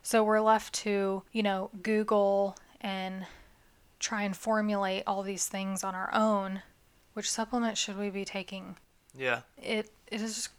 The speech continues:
Speaker 1: crazy that, that clinics don't encourage people to be all around healthy,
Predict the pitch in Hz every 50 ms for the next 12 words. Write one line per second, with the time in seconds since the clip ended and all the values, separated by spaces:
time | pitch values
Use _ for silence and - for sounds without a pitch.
0 | _ _ _ _ - - - 262 262 240 214 214 202 196 196 208 208 - _ _
1 | _ _ - - 196 190 202 - - 208 - - _ - - - 226 208 202 208
2 | - - - - - 220 196 196 190 196 196 - - - - - - - - -
3 | _ _ _ _ _ - - 220 208 202 - - 214 202 196 196 196 - - -
4 | 208 190 - 202 196 196 190 - - - - 202 190 190 185 190 190 190 185 -
5 | _ _ _ - 220 - 202 202 - - _ _ _ _ - - 208 202 202 202
6 | 196 190 185 175 185 185 185 190 185 185 - - - - - - - 208 196 208
7 | - -